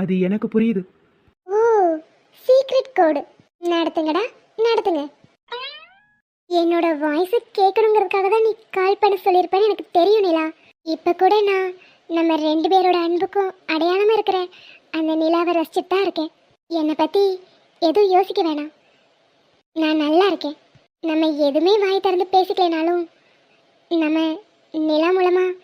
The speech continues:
Speaker 2: ரெண்டு பேரும் இணைஞ்சே இருப்போம். என்ன, நான் சொல்றது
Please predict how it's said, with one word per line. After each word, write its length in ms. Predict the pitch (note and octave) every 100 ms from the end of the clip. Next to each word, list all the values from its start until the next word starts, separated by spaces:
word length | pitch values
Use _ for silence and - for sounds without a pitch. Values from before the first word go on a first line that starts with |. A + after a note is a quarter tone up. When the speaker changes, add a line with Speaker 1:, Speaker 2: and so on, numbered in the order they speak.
| _ _ _
Speaker 2:
ரெண்டு 320 | E4+ D#4+ E4 F#4
பேரும் 300 | F#4+ F4+ F4+ F4 _ _ -
இணைஞ்சே 400 | E4+ D#4+ E4+ G4
இருப்போம். 260 | F#4 - - _ _ _ _ _ _ _ _ _ _ _ _ _
என்ன, 140 | E4+ E4+ D#4+ _ _ _ E4
நான் 220 | D#4+ D#4+
சொல்றது 360 | E4+ D#4 F4